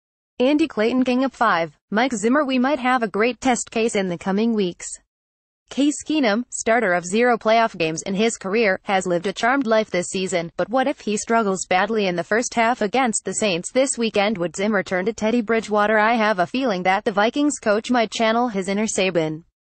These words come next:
Gail Burton, App four, Bill O'Brien. The Texans coach has proven to be an all-pro flip-flopper when it comes to his quarterbacks, probably because he hasn't really had a good one for most of his tenure.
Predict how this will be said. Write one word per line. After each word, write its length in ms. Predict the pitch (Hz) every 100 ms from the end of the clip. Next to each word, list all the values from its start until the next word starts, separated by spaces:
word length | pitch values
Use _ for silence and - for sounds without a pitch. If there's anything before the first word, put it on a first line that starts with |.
| _ _ _ -
Gail 200 | 240 240
Burton, 320 | 233 233 240
App 200 | 220 208
four, 380 | - 220 170 165 _ _
Bill 200 | 254 277
O'Brien. 420 | 214 240 269 208
The 100 | 190
Texans 480 | - 214 - 277 277
coach 380 | - 285 196 -
has 180 | 185 196
proven 380 | - 240 262
to 100 | 220
be 140 | 175 170
an 80 | 170
all-pro 400 | 202 254 214 226
flip-flopper 640 | 226 233 - 185 180 226
when 140 | 220 196
it 120 | 196
comes 280 | 247 214 -
to 80 |
his 180 | 202 196
quarterbacks, 720 | - 214 220 214 233 220 - -
probably 480 | 247 277 269 185 170
because 340 | 190 185 185
he 140 | 196 185
hasn't 760 | 220 247 240 233 220 233 240
really 460 | 247 220 214 233 247
had 140 | 214
a 40 | 180
good 220 | 196 220
one 220 | 190 208
for 140 | 208
most 340 | 185 190 254 -
of 80 | 175
his 120 | 202
tenure. 460 | 247 247 175 165